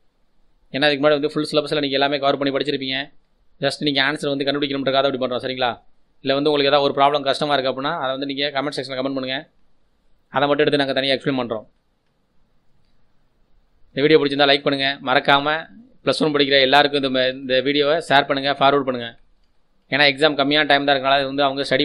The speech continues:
பண்ணி இது வந்து கொஸ்டின்லாம் வந்து மாடல் கொஸ்டின் வந்து with ஆன்சரோட ஸ்டடி பண்ணி பார்த்துக்கிட்டோம். அவங்க வந்து பார்த்தீங்கன்னா தனியா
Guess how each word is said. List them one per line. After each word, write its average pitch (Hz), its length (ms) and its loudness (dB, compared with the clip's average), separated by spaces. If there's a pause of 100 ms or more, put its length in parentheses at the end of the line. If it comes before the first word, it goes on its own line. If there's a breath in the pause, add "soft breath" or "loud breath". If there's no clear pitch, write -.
பண்ணி 139 240 -2
இது 135 100 -8
வந்து 135 180 -4
கொஸ்டின்லாம் 139 380 -2
வந்து 135 220 -6
மாடல் 135 200 0
கொஸ்டின் 131 240 -8
வந்து 139 180 -8
with 135 180 -4
ஆன்சரோட 135 400 -2
ஸ்டடி 131 180 -6
பண்ணி 139 160 -6
பார்த்துக்கிட்டோம். 131 400 -4 (1200)
அவங்க 127 160 -6
வந்து 143 120 -4
பார்த்தீங்கன்னா 143 300 0
தனியா 143 140 2